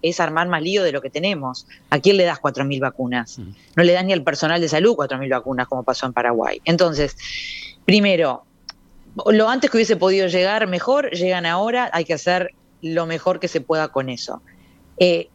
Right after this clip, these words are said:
Speaker 1: también, como vos decías, es importante, eh, que durante este tiempo algo se va aprendiendo sobre las vacunas, aunque todavía quedan muchas interrogantes. Y no necesariamente me refiero a los casos de corrupción pura y dura como las,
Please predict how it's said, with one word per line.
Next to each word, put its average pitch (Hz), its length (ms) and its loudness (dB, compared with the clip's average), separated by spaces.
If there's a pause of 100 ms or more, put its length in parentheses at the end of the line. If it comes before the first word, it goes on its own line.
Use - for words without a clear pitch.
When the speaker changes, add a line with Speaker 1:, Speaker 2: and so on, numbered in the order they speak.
Speaker 1:
también, 220 420 2
como 220 240 2
vos 226 160 2
decías, 220 680 0
es 185 160 -2
importante, 202 760 2 (340)
eh, 139 140 -8 (120)
que 170 140 2
durante 175 280 0
este 202 120 -2
tiempo 196 320 -2
algo 202 420 0
se 175 180 -2
va 170 80 0
aprendiendo 175 520 -4
sobre 156 220 -2
las 156 100 -2
vacunas, 175 420 -2
aunque 165 220 -4
todavía 175 320 0
quedan 175 240 -2
muchas 180 300 -4
interrogantes. 135 720 -2
Y 220 80 2
no 262 100 4
necesariamente 226 800 0 (400)
me 175 100 2
refiero 180 300 2
a 208 40 0
los 185 120 -2
casos 190 320 0
de 160 80 0
corrupción 151 640 -2
pura 180 240 0
y 165 60 -2
dura 175 240 -2
como 151 200 -6
las, 143 140 -4